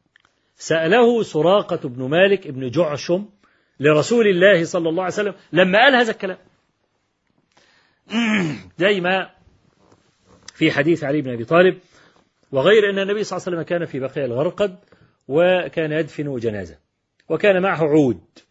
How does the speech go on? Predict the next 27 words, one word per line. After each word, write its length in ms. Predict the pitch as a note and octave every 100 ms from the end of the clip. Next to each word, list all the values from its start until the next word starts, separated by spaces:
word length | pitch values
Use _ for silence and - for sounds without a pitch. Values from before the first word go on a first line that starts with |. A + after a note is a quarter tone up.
| _ _ _
فجعل 560 | C#3+ D#3 G3+ G3 F#3+
صلى 220 | - D3+
الله 280 | C#3+ D#3+ D3
عليه 120 | C3+
وسلم 600 | C3+ C3 D#3 D#3+ E3 E3
بأبي 340 | C3 C3 D3 C#3
هو 280 | C#3+ C#3+ F3
أمي 260 | E3 D#3 _ _ _
ينكت 440 | D3 F#3+ F3 D#3+ B2+
في 100 | C3+
الأرض 440 | D#3+ D#3 D3 E3 - _ _
بهذا 320 | A#2 B2 D3 B2
العود، 320 | A2 A2 F2+ _ _ _ _ _ _ _ -
وهو 240 | B2+ D#3+
يقول: 420 | C#3+ - F3 E3+
"ما 220 | D3 D#3+ D#3
من 200 | C3+ C3+
نفس 300 | D#3+ - C3
منفوسة 840 | A#2+ A2+ - D3 D3+ D#3 D#3 D#3 D#3 _ _ _ D3+
إلا 440 | D#3+ D3+ D3 C3+
كتب 360 | - D#3+ C#3 A2+
مقعدها 580 | A2 - B2 C#3+ A#2
من 140 | A#2 A2
الجنة 680 | G2+ C3 D3+ D3+ D3+ D#3 D3+ _ _ -
ومقعدها 640 | A2 G#2 A2 C3+ B2 A2+
من 160 | A2+ A2+
النار". 340 | F#2 E2+ -